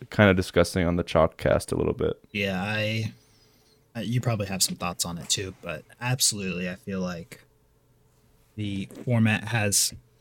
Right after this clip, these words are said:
Speaker 2: good effect on this because, um, and they, they mentioned it, they explained it really well on the Chalkcast, uh, but if I was to preface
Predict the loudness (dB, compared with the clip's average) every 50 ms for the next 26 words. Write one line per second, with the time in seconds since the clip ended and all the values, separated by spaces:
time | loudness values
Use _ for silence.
0 | _ _ _ _ _ _ _ _ _ _ _ _ _ _ _ _ _ _ -12 -2
1 | 2 4 4 4 4 4 2 2 0 -2 -6 _ _ _ _ _ _ _ _ _
2 | _ _ _ _ _ _ _ _ _ _ _ _ _ _ _ -20 -18 _ -8 -8
3 | -8 -8 -8 -6 -4 -4 -4 -4 -8 _ _ _ -12 -10 -8 -6 -6 -6 -6 -2
4 | 0 0 0 0 -2 -6 -8 -6 -6 -6 -6 -4 -2 0 2 2 0 -2 -6 -10
5 | -8 -6 -6 -4 -4 -4 -4 -4 -6 -6 _ 0 2 4 4 4 2 0 -4 -10
6 | _ -20 -16 _ -10 -10 -8 -10 -8 -4 0 4 6 6 6 6 4 2 2 0
7 | 0 -2 -4 -6 -10 _ _ _ _ _ -4 -4 -4 -6 -8 -16 -18 0 4 6
8 | 8 8 6 6 4 2 0 0 0 0 0 0 0 0 -2 -2 -4 -6 -10 -10
9 | -8 -8 -4 0 2 2 2 2 0 _ _ _ _ _ _ _ _ _ _ _
10 | _ _ _ _ _ -14 -14 -10 -6 -6 -6 -4 -4 -2 -2 0 0 0 -2 -2
11 | 0 2 2 2 2 0 0 0 0 0 2 0 2 2 2 2 2 0 0